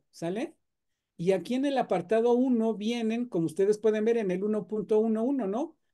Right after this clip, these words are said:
Planificar con base en diagnósticos y evaluaciones y estrategias, mecanismos, etcétera, para evitar que se den estos casos de discriminación, violencias, etcétera, etcétera.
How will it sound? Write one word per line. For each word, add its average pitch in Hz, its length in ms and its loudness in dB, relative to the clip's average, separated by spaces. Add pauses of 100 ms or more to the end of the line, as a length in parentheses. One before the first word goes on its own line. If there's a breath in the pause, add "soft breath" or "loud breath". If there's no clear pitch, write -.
(120)
Planificar 185 760 -2
con 208 200 -4
base 208 240 -2
en 202 80 -4
diagnósticos 180 760 -2
y - 20 -2
evaluaciones 151 680 -4
y 175 40 -6
estrategias, 202 680 -4
mecanismos, 180 640 -6
etcétera, 226 720 -4 (500)
para 240 580 0
evitar 208 920 -2
que 160 360 0
se 170 160 -4
den 196 140 -2
estos 208 240 -4
casos 202 320 -4
de 151 100 -6
discriminación, 151 960 -4
violencias, 180 640 -2
etcétera, 175 480 -6
etcétera. 139 480 -10